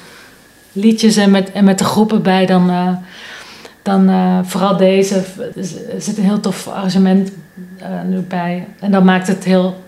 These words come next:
duister of zo. En dat, en dan wordt het een, eh, ja, is het eigenlijk een heel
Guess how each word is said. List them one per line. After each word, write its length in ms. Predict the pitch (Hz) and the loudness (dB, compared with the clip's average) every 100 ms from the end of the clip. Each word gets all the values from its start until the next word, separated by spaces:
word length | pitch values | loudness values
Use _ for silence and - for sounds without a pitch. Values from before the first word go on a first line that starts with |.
| _ | _
duister 560 | 185 180 190 - 202 | -2 0 -2 -4 -4
of 100 | 180 | -4
zo. 260 | 180 190 180 | -4 -6 -4
En 80 | 185 | -4
dat, 240 | 180 - - - - | -6 -12 -14 -14 -10
en 100 | 196 | -6
dan 80 | 196 | -4
wordt 140 | 185 | -2
het 140 | 185 180 | -2 -2
een, 200 | 185 185 - - - - - - _ - - - | -2 -2 -6 -20 -20 -20 -20 -20 _ -20 -20 -18
eh, 100 | 190 185 180 180 170 - | -10 -8 -6 -8 -12 -16
ja, 240 | - - - - - - | -16 -14 -14 -16 -20 -14
is 160 | 190 | -10
het 140 | 196 214 | -8 -4
eigenlijk 420 | 185 190 - 190 | -4 -4 -2 2
een 60 | |
heel 240 | 185 185 | 2 0